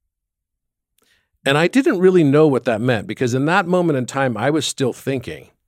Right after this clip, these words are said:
that, no, no, no, we make the world happen, right? Whatever it is that we do, we can kind of, like, either let it happen to us or we make it happen. I didn't realize at that time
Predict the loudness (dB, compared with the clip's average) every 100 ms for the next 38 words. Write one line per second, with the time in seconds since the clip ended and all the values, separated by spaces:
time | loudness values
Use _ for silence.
0 | _ _ _ _ _ _ -8 0 0 0
1 | -8 _ -4 0 2 0 -4 -12 -8 -4
2 | 0 2 2 0 -4 -2 -4 -10 -14 -20
3 | -20 _ _ -6 -4 -2 2 2 4 2
4 | 2 0 -4 -6 -6 -6 -2 0 0 0
5 | -4 -6 -6 -6 -8 _ _ -4 -2 -2
6 | -2 -2 -2 -2 -2 0 -2 -4 -4 -2
7 | -4 -2 2 2 2 0 -2 0 -2 -2
8 | -4 -4 -8 -10 -12 -18 -20 _ _ -20
9 | _ -8 -4 0 0 0 0 2 2 0
10 | -4 -8 -10 -10 -10 -6 -4 -4 -8 -10